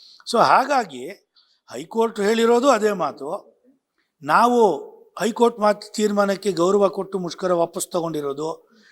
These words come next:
ನೀವು ಹದಿನಾಲ್ಕು ತಿಂಗಳ ಒಂದು ಅರಿಯರ್ಸನ್ನು ಕೊಡೋಕೆ ಮುಂದೆ ಬಂದಿರೋದು, ಇದು ಎಲ್ಲವನ್ನೂ ಕೂಡ ನಾವು ವಿವರಿಸಿ ನೀವು ಅದನ್ನ ಬೇಗ ನಿಮ್ಮ ಮಟ್ಟದಲ್ಲೇನೆ ಸಭೆ ಆಗಬೇಕು ಅಂತ ಹೇಳಿ ನಾವು ಒತ್ತಾಯ ಮಾಡಿದ್ದೀವಿ.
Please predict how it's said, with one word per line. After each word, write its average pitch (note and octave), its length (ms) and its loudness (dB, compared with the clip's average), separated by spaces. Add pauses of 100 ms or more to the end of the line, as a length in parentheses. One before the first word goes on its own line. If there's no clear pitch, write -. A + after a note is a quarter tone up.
(180)
ನೀವು A#3+ 260 4
ಹದಿನಾಲ್ಕು G#3+ 480 4
ತಿಂಗಳ G3 240 -2 (540)
ಒಂದು F#3+ 300 0 (920)
ಅರಿಯರ್ಸನ್ನು G#3 480 0
ಕೊಡೋಕೆ F3+ 280 0
ಮುಂದೆ F#3 240 -4
ಬಂದಿರೋದು, F3 520 -2
ಇದು E3 100 -6
ಎಲ್ಲವನ್ನೂ A#3+ 440 0
ಕೂಡ A3 200 0
ನಾವು G3+ 320 -2
ವಿವರಿಸಿ F#3+ 680 -4 (400)
ನೀವು C#4+ 260 4
ಅದನ್ನ A3 240 0 (520)
ಬೇಗ A3+ 200 6
ನಿಮ್ಮ A3+ 280 2
ಮಟ್ಟದಲ್ಲೇನೆ F#3+ 580 0
ಸಭೆ F3 240 -4
ಆಗಬೇಕು F3 520 -2
ಅಂತ C#3+ 140 -14
ಹೇಳಿ F#3+ 180 -10
ನಾವು D#3+ 160 -4
ಒತ್ತಾಯ F3 280 -4
ಮಾಡಿದ್ದೀವಿ. D#3 520 -8